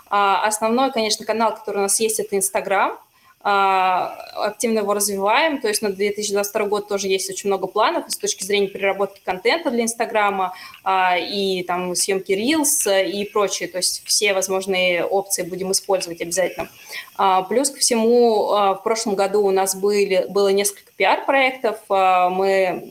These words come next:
а, делали партнерский проект с, а, Космо, там у нас была лимитированная коллекция толстовок, которые можно было выиграть. Плюс ко всему,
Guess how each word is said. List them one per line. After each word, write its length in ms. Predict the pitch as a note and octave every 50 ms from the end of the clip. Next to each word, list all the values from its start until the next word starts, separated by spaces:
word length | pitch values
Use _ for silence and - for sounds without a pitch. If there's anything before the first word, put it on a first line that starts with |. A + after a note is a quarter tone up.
| - - -
а, 180 | F#3 F3+ F3 F#3+
делали 460 | - G#3 G#3+ G#3 F#3+ F#3 F3+ F3+ F3+ -
партнерский 400 | - F#3+ F#3+ G#3 G3 - - - -
проект 300 | F#3+ F#3 F3+ F#3 - -
с, 160 | - - -
а, 380 | F3 F3 E3+ E3+ E3 E3 E3 -
Космо, 600 | A3 A3+ C#4+ - - - D#4 D4+ D4 C#4+ C#4 C#4+ -
там 140 | A#3 A3
у 20 | G#3+
нас 160 | G#3+ G#3 G#3
была 180 | G3+ G3+ G#3 G#3
лимитированная 580 | G#3+ G#3+ G#3+ G#3+ G#3+ A#3 G#3+ G3+ G3+ G3 F#3
коллекция 500 | G3 G3+ G3 G3+ G3 G3+ - - F#3+ F#3 F3+ - - - - - - -
толстовок, 580 | - G3 G3+ G3+ - - G#3+ G#3 F#3+ F#3 F#3+ -
которые 300 | - - - F#3+ F#3 F#3
можно 240 | F3+ F3+ F3+ F#3+ F3+
было 200 | F3 F3+ F#3 F#3
выиграть. 460 | F3+ F#3 F3+ F3+ F3+ E3 E3+ - - - _ _ _ _ _ _ _ _ - A3+
Плюс 240 | - A3+ A#3 A3+ A3+
ко 80 | -
всему, 600 | - - - A3 G#3+ G#3+ G#3+ G#3 G3 F3+ - -